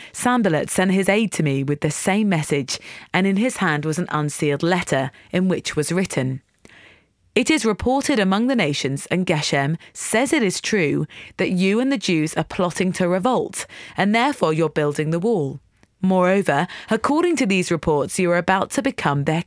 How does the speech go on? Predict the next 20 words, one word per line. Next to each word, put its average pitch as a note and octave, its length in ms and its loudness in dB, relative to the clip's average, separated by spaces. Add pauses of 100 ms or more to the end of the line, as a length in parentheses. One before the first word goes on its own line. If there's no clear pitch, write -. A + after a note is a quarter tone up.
king, E3+ 420 0 (400)
and G#3 100 2
have A3+ 160 0
even D4 300 2
appointed F3 540 0
prophets - 600 -2
to F#3 120 0
make F#3+ 180 0
this A#3+ 160 -2
proclamation D#3+ 720 0
about C#3+ 300 0
you D3 100 0
in C#3 140 0
Jerusalem. D3 680 -2 (580)
'There B3 300 2
is A3+ 160 2
a E3+ 60 2
king C4+ 400 0
in A#3+ 160 2
Judah.' D#3+ 560 -2